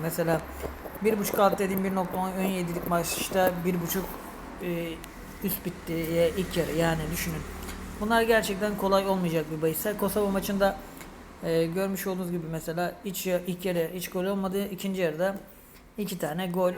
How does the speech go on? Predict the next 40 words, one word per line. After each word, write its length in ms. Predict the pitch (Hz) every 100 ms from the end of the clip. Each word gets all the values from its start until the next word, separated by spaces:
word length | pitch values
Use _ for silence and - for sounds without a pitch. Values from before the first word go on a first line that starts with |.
| 196
oldu. 220 | 190 151
Yani 180 | 160 156
biz 240 | 170 196
ne 140 | 202 214
kadar 320 | 208 175 165
da 140 | 165
analize 380 | 170 180 180 165
yapmış 340 | 160 147 151 170
olsak 360 | 160 202 156
bazen, 420 | 185 180 151 185 190 - - - -
e, 340 | 156 156 165
böyle 600 | 196 156 151 185 175 175 170
kötü, 420 | 185 160 180 180
aslında 380 | 180 185 214 180
çok 240 | 180 202 196
da 100 | 180
kötü 180 | 190
sayılmaz 420 | 180 214 170 165 208
ama 80 |
yüzde 300 | 160 185 175
yetmiş 320 | 185 180 185 -
gibi 200 | 165 175
bir 140 | 165
başarı 400 | 165 156 165 190 202 - - - - - - - -
elde 260 | 196 190
etmiş 280 | 185 180 185
olduk. 240 | 151 156
Ama 180 | 226 226
yani 240 | 214 190 185
tabii 260 | 208 170
ki 160 | 160 190
benim 180 | 185 185
istediğim 400 | 180 170 175 175
bir 160 | 165
başarı 420 | 160 160 165 180 - - -
miktarı 480 | 185 175 165 156 185
değil. 180 | 185 175 - - - - - - - -
E, 480 | 175 170 170 170 165 170
dün 200 | 240 233
de 180 | 220